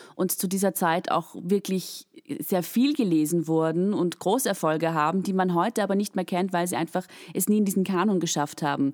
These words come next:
die nicht mehr verlegt werden und die einfach jetzt aus dem kollektiven Gedächtnis verschwunden sind. Und so einen Kanon, dass man den einfach lebendig hält und immer wieder überdenkt,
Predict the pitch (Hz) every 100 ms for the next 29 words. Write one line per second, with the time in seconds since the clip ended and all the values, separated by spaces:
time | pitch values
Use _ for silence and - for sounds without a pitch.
0 | - - 185 190 - 180 165 170 180 175
1 | 262 - 196 185 196 202 202 185 175 -
2 | 185 151 170 185 165 170 - - - 180
3 | - 175 170 165 156 - 175 170 196 175
4 | 170 156 160 180 - 170 - 170 160 -
5 | 143 143 - - - - 160 170 175 165
6 | 165 175 160 175 175 180 180 165 170 -
7 | 151 - 165 156 165 190 190 185 170 170
8 | - 220 185 190 170 165 160 151 143 -